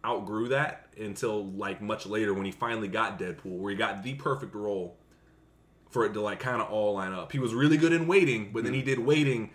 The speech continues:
Speaker 1: in every single role there forward. You know?
Speaker 2: Right,
Speaker 1: Ryan
Speaker 2: right.
Speaker 1: Reynolds did, at
Speaker 2: He,
Speaker 1: least.
Speaker 2: he was the, the, the snarky, sardonic,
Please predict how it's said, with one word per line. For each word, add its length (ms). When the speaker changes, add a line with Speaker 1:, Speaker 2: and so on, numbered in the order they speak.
Speaker 1:
in 100
every 220
single 260
role 500
there 220
forward. 480
You 120
know? 240
Speaker 2:
Right, 320
Speaker 1:
Ryan 200
Speaker 2:
right. 60
Speaker 1:
Reynolds 240
did, 140
at 100
Speaker 2:
He, 120
Speaker 1:
least. 120
Speaker 2:
he 240
was 160
the, 180
the, 360
the 100
snarky, 1080
sardonic, 920